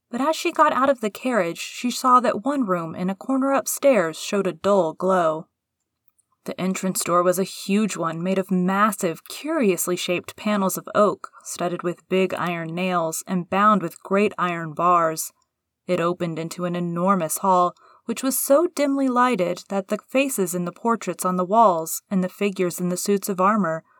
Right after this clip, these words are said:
made Mary feel that she did not want to look at them. As she stood on the stone floor, she looked a very small,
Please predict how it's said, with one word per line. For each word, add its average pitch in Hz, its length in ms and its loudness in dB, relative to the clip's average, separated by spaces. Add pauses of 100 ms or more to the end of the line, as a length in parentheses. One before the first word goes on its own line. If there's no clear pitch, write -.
(140)
made 240 240 0
Mary 262 320 4
feel 180 280 2
that 170 120 -6
she - 160 -4
did 196 220 -2
not 220 200 4
want 185 180 -2
to 180 80 -6
look 196 220 0
at 185 120 -4
them. 160 340 -4 (720)
As 180 160 -4
she 185 140 -2
stood 180 320 -2
on 175 140 2
the 170 60 -6
stone 175 380 -2
floor, 180 380 2
she 208 180 -4
looked 214 220 -2
a 202 60 -2
very 175 420 2
small, 185 640 2